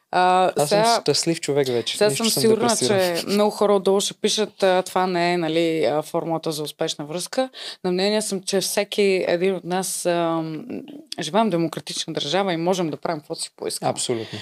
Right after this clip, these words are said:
Speaker 1: Аз съм попадала на партии, където женени двойки, то ти говоря женени двойки от двайсет години, много готини, много се обичат. Искам да кажа, такива работи правиха.
Speaker 2: О, да.
Speaker 1: А, и това нещо, винаги съм твърдяла, че трябва да се разнообразя, защото това нещо по някакъв начин сплотява.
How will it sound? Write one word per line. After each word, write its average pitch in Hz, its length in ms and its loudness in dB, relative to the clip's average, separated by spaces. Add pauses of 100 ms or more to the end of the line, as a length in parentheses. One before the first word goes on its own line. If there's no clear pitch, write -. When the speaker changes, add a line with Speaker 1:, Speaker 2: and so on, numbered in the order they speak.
(120)
Speaker 1:
Аз 202 160 0
съм 240 100 -2
попадала 208 460 2
на 175 100 0
партии, - 420 -4
където 190 440 0
женени 185 440 0
двойки, 160 460 -4
то 175 160 -4
ти 208 100 -8
говоря 180 280 -2
женени 190 400 0
двойки 208 260 -4
от 208 80 -12
двайсет 247 340 0
години, 190 340 0
много 226 380 4
готини, 202 340 0
много 226 220 2
се 226 120 -4
обичат. 185 280 -6 (360)
Искам - 220 -8
да - 80 -20
кажа, 147 160 -4
такива - 280 -2
работи 123 340 -10
правиха. 104 300 -8
Speaker 2:
О, 127 140 2
да. 107 140 0 (360)
Speaker 1:
А, 185 280 2
и 214 80 -2
това 277 260 0
нещо, 285 480 4 (220)
винаги 262 340 2
съм 233 180 -6
твърдяла, 190 380 0
че - 140 -6
трябва 208 200 4
да 196 60 0
се 185 180 -4
разнообразя, 165 360 -2
защото 220 320 -2
това 214 220 -2
нещо 214 360 -4
по - 80 -10
някакъв 202 320 -8
начин 190 300 -4
сплотява. 180 680 -4